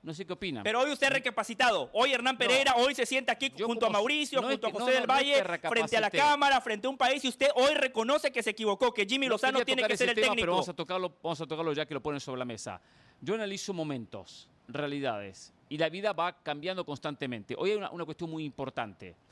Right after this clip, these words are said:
Speaker 1: No tengo dudas que está más capacitado Nacho Ambriz que, que Jimmy Lozano.
Speaker 2: Mm, no sé, lo
Speaker 1: Pero
Speaker 2: podemos
Speaker 1: no, yo no
Speaker 2: debatir.
Speaker 1: tengo dudas, pero Jimmy Lozano sacó una, una ventaja,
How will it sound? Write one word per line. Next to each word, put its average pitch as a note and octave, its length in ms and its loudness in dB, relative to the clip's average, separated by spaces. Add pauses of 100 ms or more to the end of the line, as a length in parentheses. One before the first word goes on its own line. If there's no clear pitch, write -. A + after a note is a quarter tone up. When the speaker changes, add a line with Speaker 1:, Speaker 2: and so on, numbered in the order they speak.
(340)
Speaker 1:
No E3 160 -2
tengo G#3 220 -2
dudas G#3 220 0
que E3 100 -12
está F#3 160 -4
más F#3+ 160 -6
capacitado C#3+ 560 -4
Nacho F3 260 -4
Ambriz E3+ 380 -8 (240)
que, C#3+ 200 -6
que C#3 120 -6
Jimmy D#3 180 -6
Lozano. C#3 360 -4
Speaker 2:
Mm, E3 40 -4
no D#3+ 80 0
sé, F3+ 320 0
lo F3 80 0
Speaker 1:
Pero F#3+ 80 0
Speaker 2:
podemos G3+ 300 2
Speaker 1:
no, G#3+ 60 0
yo - 20 2
no E3 60 2
Speaker 2:
debatir. A#3+ 180 0
Speaker 1:
tengo G#3 180 0
dudas, C#3 240 -2
pero E3 140 -4
Jimmy A3 180 -6
Lozano G#3+ 300 -4
sacó - 200 -8
una, E3+ 140 -4
una D#3 200 -6
ventaja, A#2+ 520 -6